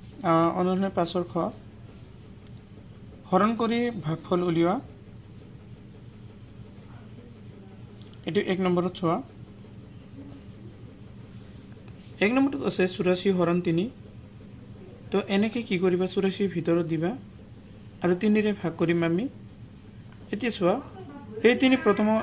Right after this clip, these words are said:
আঁতৰে, আঁতৰ ভিতৰত কেইবাৰ যায়, সিটা চাম। তিনি আঁতৰ ভিতৰত যায় দুইবাৰ। যিহেতু তিনি নেওতাত আঠ নাই, গতিকে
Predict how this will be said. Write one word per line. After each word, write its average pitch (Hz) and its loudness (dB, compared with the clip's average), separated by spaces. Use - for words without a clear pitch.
আঁতৰে, 208 6
আঁতৰ 196 4
ভিতৰত 180 0
কেইবাৰ 170 4
যায়, 180 4
সিটা 170 2
চাম। 175 -2
তিনি 247 4
আঁতৰ 202 6
ভিতৰত 185 2
যায় 185 6
দুইবাৰ। 165 4
যিহেতু 247 4
তিনি 208 8
নেওতাত 202 2
আঠ 165 4
নাই, 165 2
গতিকে 175 2